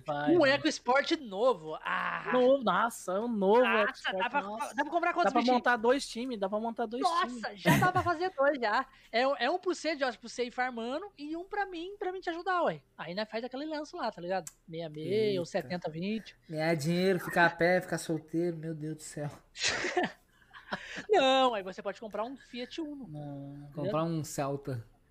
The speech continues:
Speaker 3: quitado.
Speaker 2: É, ué.
Speaker 1: Aproveita que tá em pandemia, não tá saindo muito, que ainda dá pra ficar em casa, fala assim, ó, "Pô, o carro deu um problema, vai ficar na oficina tantos dias."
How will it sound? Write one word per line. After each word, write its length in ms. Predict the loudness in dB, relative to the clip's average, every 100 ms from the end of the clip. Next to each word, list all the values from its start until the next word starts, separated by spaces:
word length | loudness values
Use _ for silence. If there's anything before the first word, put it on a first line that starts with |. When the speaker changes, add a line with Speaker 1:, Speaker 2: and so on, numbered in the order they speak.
| _
Speaker 3:
quitado. 840 | -8 0 6 10 10 8 2 0 -6 _ _ -20 _ _ _ _ _
Speaker 2:
É, 320 | -2 0 0 -2
ué. 220 | -4 -10 _ _ _ _ _ _
Speaker 1:
Aproveita 640 | -10 0 0 4 2 2 -4
que 100 | 0
tá 140 | 0
em 80 | 0
pandemia, 540 | -2 -4 -2 -2 -4
não 100 | -4
tá 140 | -4 -6
saindo 420 | -4 -6 -4 -6
muito, 480 | -4 -6 -6 -10 -18 -12
que 100 | -6
ainda 180 | -2
dá 120 | 0 0
pra 140 | -4
ficar 220 | -6 -6
em 80 | -6
casa, 340 | -4 -4 -4
fala 160 | -2 -2
assim, 160 | -2 -8
ó, 80 | -10 -20 -20 _
"Pô, 100 | 2 2
o 40 |
carro 280 | 4 4 4
deu 120 | 2
um 80 | 2
problema, 360 | 2 4 4 4
vai 80 | 2
ficar 200 | 0 -2
na 60 |
oficina 320 | -2 -6 -6
tantos 380 | -4 -8 -8 -14
dias." 260 | -6 -6